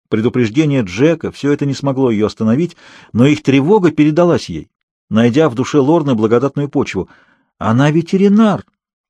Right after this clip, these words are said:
а не охотник на крупную дичь. Но все же Лорна не повернула назад, а направилась к бронко брата, припаркованному у бордюрного камня. Один раз она уже засомневалась, позволила страху повлиять на нее,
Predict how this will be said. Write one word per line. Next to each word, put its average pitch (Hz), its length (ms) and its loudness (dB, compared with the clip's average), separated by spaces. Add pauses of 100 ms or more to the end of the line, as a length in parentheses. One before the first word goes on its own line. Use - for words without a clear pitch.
(100)
а 127 140 2
не 143 80 4
охотник 160 480 0
на 131 120 -2
крупную 113 360 0
дичь. 95 260 -10 (920)
Но 113 100 0
все 135 140 0
же 117 100 0
Лорна 110 460 2 (140)
не 107 120 -2
повернула 104 460 -4
назад, 95 380 -2
а 107 40 -2
направилась 98 460 -2
к 85 60 -12
бронко 98 340 -2
брата, 117 380 -2
припаркованному 104 800 -4
у - 100 -12
бордюрного 95 460 -4
камня. 92 380 -6 (960)
Один 98 280 0
раз 120 200 0
она 120 200 2
уже 120 140 0
засомневалась, 113 920 -4 (720)
позволила 117 600 2
страху 120 460 -2
повлиять 117 480 -2
на 139 60 -2
нее, 107 260 0